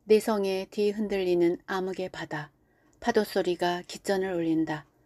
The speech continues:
그리고 기청이 찢어질 듯이 울리는 벨 소리가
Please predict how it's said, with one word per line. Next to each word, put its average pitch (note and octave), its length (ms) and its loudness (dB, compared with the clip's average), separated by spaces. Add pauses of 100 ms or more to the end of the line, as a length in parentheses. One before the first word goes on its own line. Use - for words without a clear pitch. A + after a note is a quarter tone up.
(380)
그리고 F3+ 520 2
기청이 F3 720 -2
찢어질 G3+ 440 -2
듯이 D#3+ 460 -4 (140)
울리는 F3 580 2
벨 F#3 220 -4
소리가 D#3 500 -8